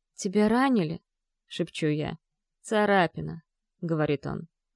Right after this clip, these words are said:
Кровь залила уже всю штанину и растекается на полу. "Ты не можешь тут умереть!" вскрикиваю я. "Согласен". "Нужно что-то сделать.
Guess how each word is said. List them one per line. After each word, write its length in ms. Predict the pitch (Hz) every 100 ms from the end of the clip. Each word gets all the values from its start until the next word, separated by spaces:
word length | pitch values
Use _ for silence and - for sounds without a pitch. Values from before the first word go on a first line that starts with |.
| _ _ _ _ _
Кровь 320 | - 262 262
залила 480 | 226 233 226 220 220
уже 260 | 208 196 202
всю 220 | - 202
штанину 540 | - 196 180 214 254
и 100 | 247
растекается 760 | 208 208 - - 156 147 - 147
на 100 | 139
полу. 380 | 139 131 135 - _ _ _ _ _ _ _ _ _
"Ты 140 | 240
не 160 | 247 302
можешь 400 | 277 220 196 -
тут 180 | 190 -
умереть!" 600 | 175 175 160 160 - - _ _ _ _ _ _
вскрикиваю 720 | - - 185 170 - 147 143 143
я. 220 | 139 156 - _ _ _ _ _
"Согласен". 840 | - 269 214 151 147 - 180 190 _ _ _ _ _ _ _ _ _ _
"Нужно 300 | 214 202 214
что-то 260 | - 226
сделать. 520 | 226 196 202 160 165